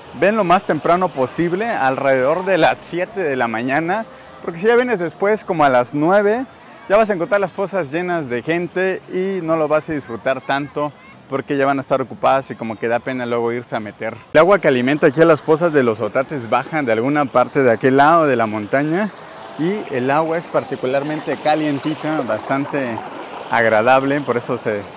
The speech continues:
le dicen otates, balnearios de aguas termales. Esta es la última poza,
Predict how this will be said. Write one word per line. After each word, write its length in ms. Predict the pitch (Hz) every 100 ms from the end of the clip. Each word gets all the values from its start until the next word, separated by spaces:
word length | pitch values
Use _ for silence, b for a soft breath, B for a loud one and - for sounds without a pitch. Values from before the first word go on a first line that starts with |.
| -
le 120 | 117
dicen 380 | 131 131 139 123
otates, 580 | 110 107 131 131 147 160 143
balnearios 680 | 113 107 117 123 131 143 117
de 80 | 117
aguas 240 | 127 139 -
termales. 640 | 110 113 123 160 202 - - - - -
Esta 280 | - 160 202
es 140 | 190 180
la 160 | 151
última 480 | 127 180 190 196 135
poza, 460 | 110 156 - 214